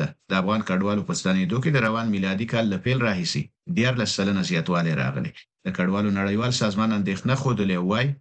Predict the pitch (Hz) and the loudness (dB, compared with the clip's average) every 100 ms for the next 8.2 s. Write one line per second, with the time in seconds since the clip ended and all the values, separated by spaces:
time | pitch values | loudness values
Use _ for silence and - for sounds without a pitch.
0 | _ - 98 95 101 110 107 101 95 117 | _ -4 -2 0 0 0 0 0 -2 0
1 | 127 127 95 127 135 110 95 87 90 - | 0 2 0 0 0 0 -2 -2 -2 0
2 | 110 107 85 - 85 85 87 104 131 139 | 0 2 0 -2 0 0 0 0 0 -2
3 | _ _ _ - 98 98 98 92 98 104 | _ _ _ -2 0 0 0 0 0 2
4 | 123 113 107 131 156 165 147 117 101 117 | 0 0 0 0 0 0 0 0 0 -2
5 | 117 107 104 113 101 92 90 - 107 90 | -2 0 0 0 0 0 0 0 0 0
6 | 92 92 78 80 78 - 82 64 - _ | 0 0 -2 -2 -2 0 0 -2 -6 _
7 | _ _ 98 95 101 110 104 - 107 101 | _ _ -2 0 0 0 -2 -2 0 0
8 | 98 | 0